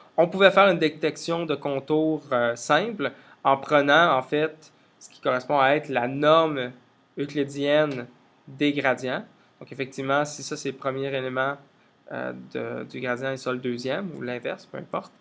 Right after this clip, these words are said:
euh, ben, la norme, ça serait de prendre le carré des deux éléments, puis finalement faire la, euh, racine carrée. Donc ça, ça serait donc la norme euclidienne des gradients.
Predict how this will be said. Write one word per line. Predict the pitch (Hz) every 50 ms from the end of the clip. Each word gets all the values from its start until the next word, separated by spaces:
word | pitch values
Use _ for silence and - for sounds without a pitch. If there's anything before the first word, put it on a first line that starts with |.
| _ _ - - - - - - _ _ _ - -
euh, | 120 117 117 117 117 117 113
ben, | 123 127 127 123
la | 131 139 139 139
norme, | 143 139 139 160 175 170
ça | 170 143 123
serait | - - 147 139
de | 139 127
prendre | 120 - 143 143 143
le | 139 139 135
carré | - 139 131 127 127 147 156
des | 147 139
deux | 135 135 131 131
éléments, | 131 123 123 120 127 131 135 139 139
puis | - 135
finalement | - - 135 127 123 127 135
faire | 135 - 135 131 131 131 127 123 - _ _ _ -
la, | 135 127 127 127 123 127 127 -
euh, | 131 123 123 123 123 123
racine | 123 120 - - 131 127 123 120 120 123 123 - - - -
carrée. | 131 123 120 117 135 160 - - _ _ _ _ _ _ _ - - -
Donc | 151 139 -
ça, | 160 151
ça | 143 131
serait | - - 135 127
donc | 131 135 139 143 156 160 151 -
la | 143 135 131 131 127 127 - - _ _ -
norme | 143 143 147 151 156 156 151 143
euclidienne | 147 143 135 127 131 143 147 147 143
des | 135 135 127
gradients. | 135 123 123 117 120 131 147 185